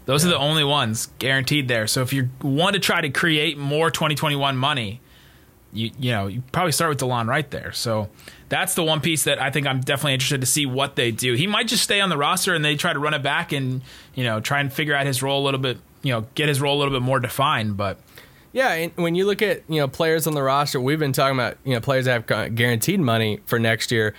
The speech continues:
Speaker 2: But, you know, the Mavericks right now, to my count, they have six players that are gonna hit free agency. Courtney Lee, J J Barea, Michael Kidd-Gilchrist, Trey Burke,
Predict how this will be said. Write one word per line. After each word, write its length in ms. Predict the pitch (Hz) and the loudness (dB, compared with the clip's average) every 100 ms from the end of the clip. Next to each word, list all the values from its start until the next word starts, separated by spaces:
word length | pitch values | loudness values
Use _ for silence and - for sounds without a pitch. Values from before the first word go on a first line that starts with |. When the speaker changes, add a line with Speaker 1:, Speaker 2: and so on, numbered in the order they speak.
| - - | -14 -6
Speaker 2:
But, 240 | 127 123 - | -2 0 0
you 100 | 143 | 0
know, 80 | 123 | 2
the 40 | |
Mavericks 540 | 123 135 147 143 123 117 | 0 0 0 0 -2 -2
right 260 | 135 127 | -2 0
now, 280 | 123 135 131 | 0 0 0
to 120 | 120 | 0
my 200 | 120 143 | 0 0
count, 240 | 147 123 113 | 0 0 2
they 60 | 131 | 0
have 140 | 110 | 0
six 320 | - 175 151 | 0 0 -2
players 400 | - 147 123 104 | -2 0 2 2
that 80 | 120 | 0
are 60 | 113 | 0
gonna 240 | 123 117 | 2 0
hit 360 | 104 151 135 - | 0 0 0 -2
free 280 | - 123 117 | -2 2 2
agency. 540 | 117 110 104 82 71 - - - | 2 0 -2 -4 -8 -16 -20 -2
Courtney 360 | 156 151 156 | 0 0 0
Lee, 360 | 143 120 110 117 - - | 0 0 0 -4 -10 -6
J 160 | 127 135 | 0 2
J 140 | 143 | 0
Barea, 560 | 131 123 113 107 113 - | 0 0 2 2 0 0
Michael 420 | 113 120 127 147 | 0 0 0 -2
Kidd-Gilchrist, 720 | - 139 117 113 110 110 104 | 0 -2 2 0 0 -2 -2
Trey 220 | - 135 139 | -2 0 0
Burke, 360 | 123 117 110 | 0 -2 -4